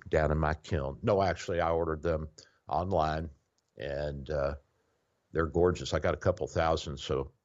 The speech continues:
don't be shy about coming in and wanting a flu shot and a mug. So that's the influenza situation. And if you have any questions about that, I'm at eight seven seven, nine six nine, eight six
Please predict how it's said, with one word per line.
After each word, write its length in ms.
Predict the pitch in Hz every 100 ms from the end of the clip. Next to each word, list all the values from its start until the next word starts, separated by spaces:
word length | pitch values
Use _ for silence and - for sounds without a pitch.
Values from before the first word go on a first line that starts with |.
| _
don't 180 | 90 85
be 140 | 90
shy 340 | 76 - 73 73
about 340 | 69 76 73
coming 280 | - 76 78
in 180 | 76 76
and 140 | 67 -
wanting 280 | 78 80 73
a 40 |
flu 240 | 73 82 76
shot 320 | - 76 73 90
and 240 | 90 90
a 80 | 65
mug. 400 | 65 55 53 - _ _ _ _ _ _ _ _ _ _ _ _ _ _ _ _ _ - - - - - - -
So 240 | - 107
that's 400 | 101 131 170 -
the 160 | 135 127
influenza 840 | 127 107 123 110 107 95 92 71 - _
situation. 880 | - - 92 - 85 80 78 82 78 - - - -
And 80 | 95
if 120 | 92
you 120 | 98
have 180 | 117 139
any 160 | 135 104
questions 580 | - 139 135 104 87
about 340 | 92 82 76 -
that, 180 | 90 92
I'm 120 | 90
at 100 | 82
eight 200 | 87 -
seven 400 | - 95 85 80
seven, 560 | - 90 82 82 80
nine 300 | 82 90 90
six 400 | 87 - 80 -
nine, 400 | 87 82 85 85 -
eight 260 | 87 85
six 360 | - 87 82 -